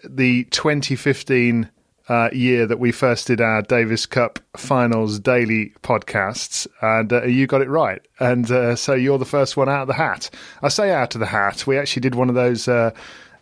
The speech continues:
electronic number generators, 'cause apparently, uh, putting pieces of paper in a hat these days is a bit outdated. But anyway, your name came out, so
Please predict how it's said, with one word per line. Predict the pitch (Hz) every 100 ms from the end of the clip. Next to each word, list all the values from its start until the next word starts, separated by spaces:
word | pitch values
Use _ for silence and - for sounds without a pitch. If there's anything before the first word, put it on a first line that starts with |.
| -
electronic | 131 143 - 135 127 123
number | 135 135 120
generators, | 113 131 120 104 95 - 104
'cause | - 123
apparently, | 123 123 139 120 123 104 - - - -
uh, | - 127 -
putting | - 151 131
pieces | 120 - 135 120
of | 113
paper | - 123 110 117
in | 110
a |
hat | 101 117 98 90 -
these | 104 98
days | - 101 101
is | 101
a | 95
bit | 104
outdated. | 98 95 110 98 - -
But | 156
anyway, | 202 170 110 98
your | 147 190 196 190
name | 165 156 143 131
came | 143 117 113
out, | 104 113
so | - 127